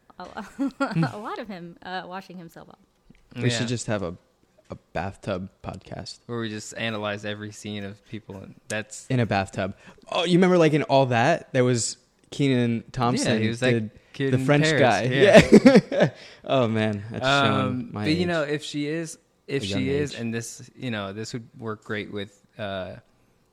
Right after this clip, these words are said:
Speaker 3: your analysis, Rebecca. It's like, if she is, uh, in the bathtub to kinda, like,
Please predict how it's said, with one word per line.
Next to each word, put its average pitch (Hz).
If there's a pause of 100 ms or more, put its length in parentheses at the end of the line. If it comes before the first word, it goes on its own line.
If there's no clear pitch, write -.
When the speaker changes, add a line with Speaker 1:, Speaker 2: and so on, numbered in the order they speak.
Speaker 3:
your 113
analysis, 101
Rebecca. 101
It's 98
like, 104
if 127
she 127
is, 120 (440)
uh, 104 (320)
in 123
the 113
bathtub 104
to -
kinda, 98
like, 98